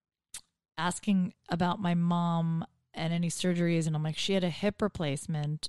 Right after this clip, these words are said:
And he's like, "Is it titanium?" And I said, "Yes." And he said,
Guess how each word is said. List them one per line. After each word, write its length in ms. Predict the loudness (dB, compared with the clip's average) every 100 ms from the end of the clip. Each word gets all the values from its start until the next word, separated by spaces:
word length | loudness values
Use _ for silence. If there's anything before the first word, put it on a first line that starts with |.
| -6
And 180 | -4 -2
he's 200 | -4 -4
like, 220 | -8 -6
"Is 140 | -6
it 80 | -6
titanium?" 560 | -6 -6 2 6 8 6
And 80 | 2
I 40 |
said, 240 | -2 -8
"Yes." 460 | -2 0 0 0 -4
And 140 | -4 -4
he 280 | -4 -8 -8
said, 600 | -6 -4 -2 -4 -6